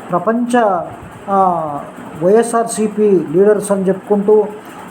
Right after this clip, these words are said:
కోట్లు కోట్లు లక్షలు డిమాండ్ చేసేటువంటి, ప్రజాసేవ కోసం డిమాండ్ చేసే వీర,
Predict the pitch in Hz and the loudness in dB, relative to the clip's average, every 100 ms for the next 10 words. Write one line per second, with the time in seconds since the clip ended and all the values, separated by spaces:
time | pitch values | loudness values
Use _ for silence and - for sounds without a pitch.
0 | - 208 233 233 233 226 226 220 202 156 | -2 0 0 -2 2 0 2 2 2 0
1 | 170 - 214 214 202 165 180 196 185 190 | -4 0 2 4 2 2 0 0 0 0
2 | 185 185 180 175 165 175 151 135 - - | 0 -2 -2 -2 -2 -4 -4 -6 -14 -10
3 | 165 156 202 202 202 196 190 185 185 165 | -6 0 0 0 0 -2 0 -2 -2 -4
4 | 147 160 185 180 180 175 - 170 143 - | -4 0 0 2 0 0 -2 -4 -4 -10
5 | - - - 147 208 220 196 | -18 -14 -6 0 2 4 2